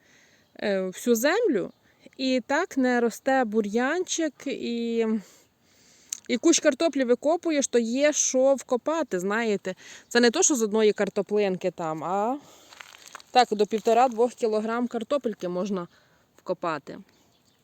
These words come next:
Так, вихваляюся трішки своїми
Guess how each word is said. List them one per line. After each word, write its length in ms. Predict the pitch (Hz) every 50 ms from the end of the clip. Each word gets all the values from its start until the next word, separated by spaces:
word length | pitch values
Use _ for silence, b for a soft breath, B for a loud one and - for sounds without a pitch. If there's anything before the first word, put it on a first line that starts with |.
| _ _ _ _ _ _ _ _ _ _ - -
Так, 160 | - 170 -
вихваляюся 640 | 175 196 185 - 226 226 233 226 214 208 190 - 190
трішки 400 | - 202 208 202 - - - 196
своїми 600 | - - 202 220 214 202 196 190 190 190 190